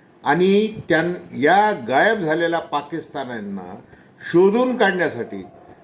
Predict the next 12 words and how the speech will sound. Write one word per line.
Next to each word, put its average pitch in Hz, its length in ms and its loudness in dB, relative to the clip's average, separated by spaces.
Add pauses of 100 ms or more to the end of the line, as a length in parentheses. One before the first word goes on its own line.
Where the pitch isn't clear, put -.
(140)
आमचा 165 480 2
शिवसैनिक 185 640 0
कुठेही 190 360 0
मागे 190 260 0
हटणार 143 400 -2
नाही 117 240 -8 (360)
असं 123 340 -2
बोलतात. 156 500 2 (360)
आणि 110 180 -6
त्याच 202 440 2
दरम्यान 147 400 -2
मुख्यमंत्री 135 800 -8